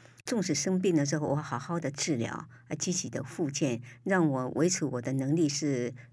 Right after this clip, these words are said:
达到最，最能够独立自主的程度。啊，再来呢，真的是需要人家照顾的时候，那时候就要有良好的亲朋好友来帮忙你。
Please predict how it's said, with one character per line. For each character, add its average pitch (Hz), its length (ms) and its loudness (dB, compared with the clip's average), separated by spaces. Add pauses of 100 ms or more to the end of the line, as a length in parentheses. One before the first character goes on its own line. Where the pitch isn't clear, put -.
达 147 200 0
到 160 240 0
最， 147 540 2 (240)
最 208 160 4
能 151 140 4
够 175 100 2
独 156 220 2
立 170 120 4
自 156 160 -2
主 - 160 -10
的 131 100 -4
程 123 280 -4
度。 151 200 -2 (360)
啊， 240 80 0
再 240 220 2
来 165 140 4
呢， 180 160 6
真 185 200 0
的 233 100 4
是 214 80 -4
需 233 180 0
要 220 120 2
人 175 100 2
家 185 100 2
照 185 220 0
顾 180 140 0
的 156 120 0
时 165 160 -4
候， 170 220 -2 (320)
那 220 160 2
时 - 140 -2
候 190 180 2
就 185 160 0
要 170 260 2 (300)
有 151 140 2
良 147 240 4
好 139 180 -2
的 139 180 0
亲 175 320 -2
朋 131 460 0
好 135 260 -2
友 139 280 2 (200)
来 135 140 -2
帮 147 220 0
忙 139 240 2
你。 113 160 -2